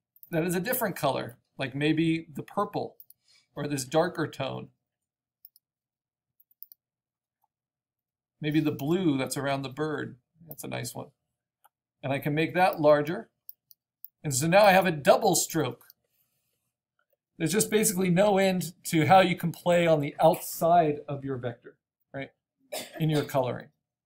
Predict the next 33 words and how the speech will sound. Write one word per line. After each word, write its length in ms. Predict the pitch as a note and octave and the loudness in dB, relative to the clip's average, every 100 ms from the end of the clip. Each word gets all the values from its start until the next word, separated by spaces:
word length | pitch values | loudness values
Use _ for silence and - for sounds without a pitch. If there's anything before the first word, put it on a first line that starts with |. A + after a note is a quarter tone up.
| _ _ _ _ _ | _ _ _ _ _
In 120 | D#3+ | 4
fact, 280 | G#3+ A3 - | 8 8 8
I 100 | G3 | 0
could 220 | A3+ E3+ | 0 -8
keep 360 | - G#3+ A3+ - | -4 -4 -4 -4
doing 260 | F3+ G3+ | -2 0
that 380 | G#3+ A3+ A3+ - _ _ _ | 2 2 2 -6 _ _ _
and 200 | E3 D#3 | -4 -2
doing 300 | C#3 F3+ G3+ | 2 2 2
it 260 | A3 A3 - | 0 -2 -4
and 200 | E3 D#3+ | -4 -2
doing 300 | C#3+ F#3 G#3 | 0 0 0
it 180 | A3 A3 | -2 -4
and 160 | D#3+ D#3+ | -6 -6
create 460 | - E3+ F3+ F3+ - _ _ _ _ _ _ _ _ _ _ _ _ | -4 0 0 -2 -10 _ _ _ _ _ _ _ _ _ _ _ _
lines 840 | D3 C#3+ E3+ G3 G3+ G3 - D#3 | -4 2 2 4 0 -2 -6 -2
that 340 | D#3 D3+ - | 0 0 -2
fill 220 | - F#3 F#3 | -4 0 0
up 180 | F3 | 0
the 140 | D#3 D#3 | -4 -4
entire 560 | C#3 - - F3 F3 | -4 -6 4 4 4
background, 480 | D#3+ C#3+ D3 - B2 - - _ _ | 2 0 0 -6 -14 -16 -20 _ _
echoing 560 | F3+ F3 F3 D#3+ D#3 C#3+ | -4 -2 0 0 -2 -4
from 180 | - D#3 | -4 -2
my 160 | D3+ C#3 | -2 -4
type, 380 | - C3 A2 _ _ _ _ | -6 -10 -10 _ _ _ _
and 140 | B2+ | -8
be 100 | C3 | -6
kind 160 | C3 D3 | -4 -4
of 60 | C3 | -4
a 20 | |
psychedelic 720 | B2 D3+ D3 B2+ C3 C3 B2+ - _ | -4 -2 -2 0 2 2 0 -10 _
poster. 400 | - A#2+ - - | -12 -10 -10 -16